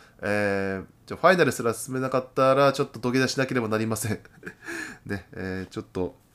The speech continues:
どうなるか。<laughs> はい。ね、ちょっと私ゲストにね、あの、一回土下座させてますんでね、<laughs> 去年。はい。いや、私は土下座しろとは一言も言ってないですけども。で、ジュジ、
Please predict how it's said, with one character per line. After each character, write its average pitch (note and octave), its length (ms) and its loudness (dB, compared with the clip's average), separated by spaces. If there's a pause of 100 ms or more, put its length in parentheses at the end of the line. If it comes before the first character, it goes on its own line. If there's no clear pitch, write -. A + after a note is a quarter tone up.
(100)
ど A#2+ 180 -2
う A#2 40 0
な G#2+ 80 4
る G2+ 100 2
か。 - 180 -2 (380)
<laughs> - 340 -10
は F#2+ 120 -8
い。 F2 120 -8 (420)
ね、 G2 220 -6
ち D#3 60 -4
ょ - 20 0
っ - 20 0
と A2 60 6
私 C#3 200 2
ゲ D#3+ 120 4
ス F#3 80 0
ト C3 100 4
に F#2 80 0
ね、 G2 240 -6
あ - 100 -6
の、 G2 60 -2
一 G2 40 -6
回 A2+ 180 -4
土 A#2 120 -2
下 F3 100 2
座 F3+ 60 0
さ E3+ 120 -2
せ F#3+ 100 -4
て A#3 80 -14
ま A#3 140 6
す - 160 -4
ん - 40 -14
で F2+ 80 -6
ね、 B2+ 200 -4
<laughs> - 40 -18
去 C3+ 100 -2
年。 G2 260 -2 (600)
は F#2+ 180 -6
い。 E2+ 80 -6
い - 800 -14
や、 C3 100 6
私 F3 280 8
は G3+ 120 10
土 E3 160 2
下 G3 100 2
座 G#3 80 10
し A3 140 6
ろ G#3 80 8
と D#3 100 8
は A#2 60 10
一 A#2 320 2
言 F3 80 -2
も F3+ 100 2
言 E3+ 80 2
っ E3+ 40 -4
て E3 100 -2
な C#3+ 40 6
い C#3+ 40 6
で A#2+ 40 4
す - 80 -6
け A2+ 80 -4
ど F#2+ 120 -8
も。 F2+ 240 -8 (480)
で、 A2 120 -4
ジ D#3+ 100 0
ュ - 20 2
ジ、 E3 100 2